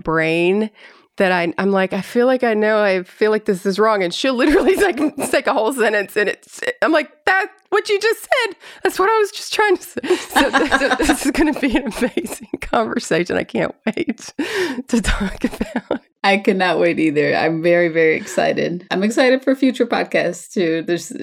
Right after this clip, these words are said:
Speaker 2: you know, future podcast episodes, future break room conversations. I think that we'll, we're gonna have a lot of fun and a lot of amazing forward moving conversations.
Speaker 1: Yes, a hundred percent. Well, you guys, please reach out to me.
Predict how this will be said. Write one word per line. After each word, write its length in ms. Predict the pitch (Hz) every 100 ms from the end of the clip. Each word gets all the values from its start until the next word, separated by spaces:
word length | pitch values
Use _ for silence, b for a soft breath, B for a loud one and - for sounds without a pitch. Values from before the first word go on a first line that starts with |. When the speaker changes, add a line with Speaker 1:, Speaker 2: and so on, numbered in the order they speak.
| -
Speaker 2:
you 100 | 180
know, 160 | 160 156
future 280 | - 185 208
podcast 500 | 170 165 165 190 -
episodes, 540 | - 185 175 180 180
future 260 | 180 170 175
break 240 | 165 160
room 140 | 165
conversations. 680 | 170 165 156 160 156 - 160
I 100 | -
think 240 | - - -
that 200 | 143 -
we'll, 280 | 151 160 -
we're 80 |
gonna 160 | 170 160
have 120 | 190
a 40 | 170
lot 120 | 180
of 80 | 190
fun 240 | 180 175
and 140 | - 170
a 80 | 165
lot 180 | 165 175
of 160 | 170 B B B B _ -
amazing 920 | 196 185 185 202 202 190 180 185 180
forward 580 | - 214 196 190 190 175
moving 420 | 196 175 160 147
conversations. 920 | 202 - - - - - - 180 - _ _ _
Speaker 1:
Yes, 540 | - 170 185 - - - _ _ _ _
a 100 | -
hundred 260 | 185 180 175
percent. 340 | 185 - - - _ _ -
Well, 200 | 202 202
you 140 | 220
guys, 420 | 208 208 208 202 -
please 320 | - 262 262 -
reach 320 | 196 196 196
out 220 | 180 180
to 140 | - 180
me. 420 | 170 170 175